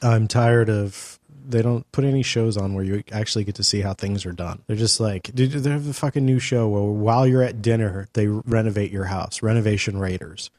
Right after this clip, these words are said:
So you go to dinner and four hours later you come home and, like, your kitchen and dining room have completely been redone.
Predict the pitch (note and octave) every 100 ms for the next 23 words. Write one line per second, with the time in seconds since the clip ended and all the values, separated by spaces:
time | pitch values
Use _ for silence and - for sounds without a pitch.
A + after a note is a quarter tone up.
0 | - - B2 D3+ D#3 D#3 D3 B2 A2+ A2
1 | A2+ G#2+ - B2+ A#2 A#2 A2+ G#2+ G#2 G#2
2 | G2 G2+ G#2+ F#2+ G2 G2 F#2 - F#2+ F#2
3 | F2+ - F#2+ F#2 _ C3+ - - A2 A2+
4 | G2 F#2+ F#2 F#2 F2+ F2 F2+ - G2 F#2
5 | G2 F2 F2+ F2+ F2 F#2 - F#2 F2 D2+